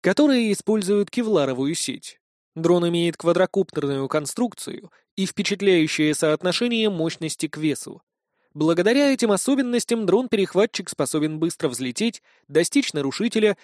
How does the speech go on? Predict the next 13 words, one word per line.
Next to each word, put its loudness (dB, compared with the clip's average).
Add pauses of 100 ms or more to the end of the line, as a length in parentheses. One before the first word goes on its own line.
(180)
и 0
передать 2
видеопоток 2
наземному -2
пилоту 2
в 2
режиме 2
реального 2
времени -6 (180)
через 0
бортовую 2
наблюдательную -2
систему. -6